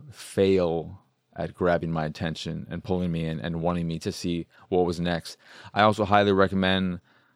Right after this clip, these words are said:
upping the walking speed by forty percent, because in the, the settings, you can increase the walking speed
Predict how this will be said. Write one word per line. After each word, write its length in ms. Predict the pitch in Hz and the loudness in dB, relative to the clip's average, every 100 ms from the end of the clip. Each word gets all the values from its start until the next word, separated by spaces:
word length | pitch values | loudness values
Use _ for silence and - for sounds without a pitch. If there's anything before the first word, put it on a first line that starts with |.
| _ _ | _ _
upping 440 | 107 104 107 101 92 | 2 4 4 2 2
the 200 | 92 90 | 2 2
walking 440 | 80 92 95 101 | 4 4 4 -2
speed 640 | - - 101 104 104 107 107 | -6 -2 0 2 0 -2 -4
by 120 | 95 90 | -2 -2
forty 260 | 104 98 | 0 0
percent, 360 | 90 87 110 101 | 0 -2 -2 -2
because 180 | 90 95 | -2 -2
in 120 | 95 | 0
the, 340 | 92 87 - - | 0 -2 -8 -8
the 120 | 92 | -6
settings, 680 | - 117 117 117 117 - - | 4 4 4 0 -4 -8 -12
you 140 | 82 | -10
can 340 | 87 101 98 92 | -4 -2 -2 -2
increase 380 | 120 117 127 104 | -4 0 0 2
the 80 | 101 | 6
walking 300 | 95 95 98 | 6 4 -2
speed 440 | - 95 90 | -2 -2 -2